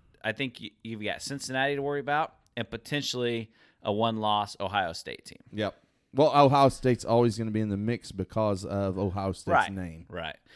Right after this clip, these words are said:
Speaker 1: Hey, let's, let's, speaking of Ohio State, let's talk about this real quick. Did you see the video of Urban Meyer this week? I'm sure you have.
Speaker 2: Yes, and, and did you know it's, I've got my opinion on it.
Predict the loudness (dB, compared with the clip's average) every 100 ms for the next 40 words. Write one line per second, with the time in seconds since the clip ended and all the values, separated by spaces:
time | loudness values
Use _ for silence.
0 | -20 -8 2 2 2 -2 -6 -6 -8 -10
1 | -8 -4 -2 0 0 0 -4 -6 -6 -6
2 | -6 -6 -4 -4 -4 -6 -4 -6 -8 -8
3 | -10 -12 -14 -14 -12 -10 -8 -8 -6 -4
4 | -2 -2 -2 -4 -2 -2 -2 -2 -6 -8
5 | -10 -8 -8 0 0 2 -2 -4 0 6
6 | 8 8 4 -2 -6 -4 -4 -4 -2 0
7 | 0 0 4 4 2 -6 -16 _ _ _
8 | _ _ _ _ _ _ _ _ _ _
9 | 2 4 6 2 2 2 2 0 -2 -4
10 | -2 -4 -6